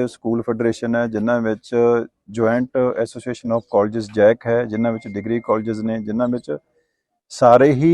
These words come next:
ਐਸੋਸੀਏਸ਼ਨ ਦੇ ਪ੍ਰਤੀਨਿਧ ਹੈ, ਟੈਕਨੀਕਲ ਇੰਸਟੀਚਿਊਸ਼ਨ ਦੇ ਪ੍ਰਤੀਨਿਧ ਹੈ, ਇਹਨਾਂ ਸਾਰਿਆਂ ਨੇ ਪੰਜਾਬ ਦੀ ਲੀਡਰਸ਼ਿਪ ਇੱਥੇ ਪੁੱਜੀ ਹੈ। ਕਿਉਂਕਿ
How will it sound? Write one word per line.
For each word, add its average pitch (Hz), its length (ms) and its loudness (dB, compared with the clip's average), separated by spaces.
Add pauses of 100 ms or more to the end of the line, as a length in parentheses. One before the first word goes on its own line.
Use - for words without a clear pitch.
ਐਸੋਸੀਏਸ਼ਨ 131 800 -6
ਦੇ 135 100 -2
ਪ੍ਰਤੀਨਿਧ 123 520 2
ਹੈ, 90 120 4 (680)
ਟੈਕਨੀਕਲ 135 440 0
ਇੰਸਟੀਚਿਊਸ਼ਨ 123 420 -6
ਦੇ 117 80 -2
ਪ੍ਰਤੀਨਿਧ 110 480 -4
ਹੈ, 113 160 4
ਇਹਨਾਂ 131 380 -2
ਸਾਰਿਆਂ 123 420 0
ਨੇ 127 160 -2 (100)
ਪੰਜਾਬ 104 400 2
ਦੀ 123 100 -6
ਲੀਡਰਸ਼ਿਪ 107 460 -12
ਇੱਥੇ 113 160 -18
ਪੁੱਜੀ 95 320 -10
ਹੈ। 120 100 0 (840)
ਕਿਉਂਕਿ 131 320 2